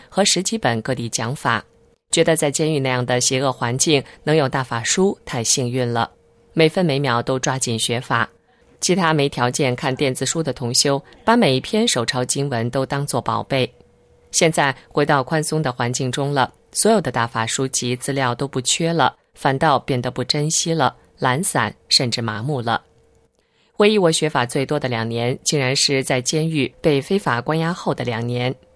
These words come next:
两千零九年、二零一零年。两年学了二百一十六遍转法轮和上千遍各地讲法，在宽松的环境中却找不到那样的尽头，真该思考思考自己的修炼了。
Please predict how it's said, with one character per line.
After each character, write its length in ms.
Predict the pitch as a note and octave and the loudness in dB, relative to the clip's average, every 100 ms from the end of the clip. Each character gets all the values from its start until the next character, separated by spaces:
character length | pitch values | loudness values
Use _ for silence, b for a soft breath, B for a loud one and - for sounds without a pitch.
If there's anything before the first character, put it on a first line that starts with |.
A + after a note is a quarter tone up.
| _ | _
两 160 | - D#3 | 0 2
千 120 | E3 | 2
零 160 | D#3 F#3 | 2 2
九 200 | C3+ B2 | 2 2
年、 280 | B2 B2 - | 2 0 0
二 140 | C#3+ | 0
零 160 | C3 C3 | 0 0
一 160 | D#3+ F3 | 0 0
零 220 | C3+ C#3+ | 2 0
年。 280 | D3+ B2 A#2+ - _ _ _ _ _ - | 2 0 -2 -8 _ _ _ _ _ 2
两 140 | F#3+ | 4
年 160 | F3+ F#3+ | 4 4
学 140 | D#3 | 4
了 120 | C3+ | 4
二 160 | D3 C#3+ | 4 2
百 100 | C3 | 2
一 160 | C3+ | 0
十 140 | D3 E3+ | 0 0
六 120 | C#3+ | 2
遍 240 | C#3+ C3 | 2 0
转 220 | B2+ C#3 B2+ | 0 -2 0
法 160 | B2 | -2
轮 260 | A#2+ A#2+ B2 | 0 0 -2
和 180 | - - | -2 -2
上 240 | C#3+ D3 C3 | 0 -2 -2
千 300 | - F#3 F#3+ | -2 -2 -2
遍 240 | D#3 A#2 | -2 -2
各 140 | C3+ | -4
地 120 | B2 A#2+ | -4 -2
讲 260 | B2+ A#2+ | -2 -2
法， 280 | - B2+ A2 - _ _ _ _ _ | -2 -2 -2 -8 _ _ _ _ _
在 220 | - D#3 C#3 | 2 2 4
宽 180 | F3 | 0
松 160 | E3 E3+ | 0 0
的 80 | C#3 | 0
环 180 | C3 B2+ | 0 -2
境 200 | C#3+ B2 | -2 0
中 240 | D3 D3+ b - | 2 2 b -2
却 160 | E3 | 0
找 160 | C#3+ B2+ | 2 0
不 100 | B2 | 0
到 180 | C3+ B2+ | 0 0
那 100 | C3 | 0
样 120 | B2 | 0
的 140 | B2 | -2
尽 240 | B2 C#3+ B2 | -2 -2 -4
头， 400 | - A#2+ A#2+ - _ _ _ - | -2 0 0 -2 _ _ _ 0
真 180 | D#3+ | 2
该 160 | D3 C#3+ | 2 0
思 160 | - D#3 | 0 -4
考 180 | B2 | -4
思 140 | A#2 - | -6 -8
考 240 | - A#2+ | -2 -2
自 160 | A#2 C3 | -2 -6
己 160 | - | -6
的 100 | B2 | -4
修 220 | A#2+ - C#3 | -2 -2 -2
炼 300 | D3 B2+ A#2+ | -2 -2 0
了。 200 | B2 | -2